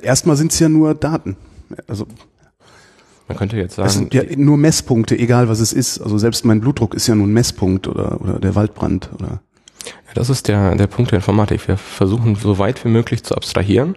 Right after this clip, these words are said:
Speaker 1: Mhm.
Speaker 2: Natürlich sehen wir jetzt, äh, als Informatiker die ganzen Daten, die Sie uns geben, als Messpunkte und vergessen meistens den Kontext.
Speaker 1: Ja.
Speaker 2: Ähm, der Punkt ist aber, dass, wenn Sie sich mehrere Anwendungen angucken, kriegen Sie spezielle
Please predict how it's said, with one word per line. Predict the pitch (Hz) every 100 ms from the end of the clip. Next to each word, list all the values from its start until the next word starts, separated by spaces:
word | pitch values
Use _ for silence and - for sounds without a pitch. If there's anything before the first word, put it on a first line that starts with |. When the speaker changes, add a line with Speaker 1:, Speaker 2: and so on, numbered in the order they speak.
| -
Speaker 1:
Mhm. | 117 98 143 -
Speaker 2:
Natürlich | 107 - 127 107
sehen | 98 113
wir | 120 110
jetzt, | 110 - - - -
äh, |
als | 104 101 98 95 104 101 -
Informatiker | 113 110 104 - 135 139 135 135 -
die | -
ganzen | 110 110 113 117 110 - -
Daten, | - 107 - 110
die | 101
Sie | 104
uns | 120 110
geben, | 110 113 131 127 - - - _
als | 104 104 -
Messpunkte | 104 104 - - 104 - 92 - - - - _ _ _ _
und | - 98 95
vergessen | - 98 98 - 113 110
meistens | 95 98 - 107
den | 101
Kontext. | 98 101 98 76 - - - -
Speaker 1:
Ja. | 98 87 - _ _ _ -
Speaker 2:
Ähm, | 92 95 98 98
der | 95
Punkt | - 156 185
ist | 107
aber, | 101 107
dass, | 110 104 - -
wenn | 117 113 107
Sie | 104
sich | 104
mehrere | 104 113 127 -
Anwendungen | 123 117 101 -
angucken, | 120 135 - 135
kriegen | 131 117 123
Sie | 117
spezielle | - - - - 123 117